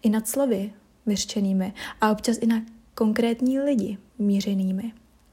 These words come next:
Víš, já se pořád snažím vyrovnat s tím, že lidé kolem mě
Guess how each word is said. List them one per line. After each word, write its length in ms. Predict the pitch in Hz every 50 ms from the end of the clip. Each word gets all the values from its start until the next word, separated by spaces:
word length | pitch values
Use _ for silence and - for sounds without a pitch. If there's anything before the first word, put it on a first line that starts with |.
| _ _ _ _ _ _ _ _ _ _ _ _ - - - - - - - - - - _ _ _ _ _ _ -
Víš, 320 | 226 226 254 247 - - - - -
já 180 | 214 214 214 220
se 140 | - 254
pořád 440 | 233 240 - 214 214 220 214 220 220
snažím 380 | - - 226 208 208 220 220 214
vyrovnat 400 | 214 208 208 202 220 226 226 -
s 120 | - -
tím, 460 | - - 196 185 180 175 190 214 247 247 - - - - - - - - - -
že 180 | 208 - 220 202
lidé 360 | 202 208 208 226 254 269 277
kolem 380 | 269 277 277 277 277 269 254 220
mě 500 | 208 196 190 185 185 185 - 240 254